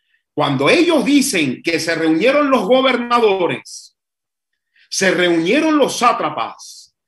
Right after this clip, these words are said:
se reunieron los capitanes, seguramente en la mente de Darío estaba pensando que ahí estaba incluido Daniel, Daniel.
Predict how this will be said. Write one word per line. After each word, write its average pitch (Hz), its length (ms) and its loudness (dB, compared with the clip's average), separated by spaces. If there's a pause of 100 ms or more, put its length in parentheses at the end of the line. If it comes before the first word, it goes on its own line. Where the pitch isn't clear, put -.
(300)
se 214 240 2
reunieron 220 600 4
los 247 220 2
capitanes, 226 1080 -2 (880)
seguramente 208 920 2
en 185 100 0
la 156 100 2
mente 196 420 0
de 165 100 0
Darío 262 580 -2 (160)
estaba 208 420 0
pensando 220 640 0
que 175 100 0
ahí 233 240 2
estaba 214 380 0
incluido 180 840 2
Daniel, 190 880 0
Daniel. 370 680 -6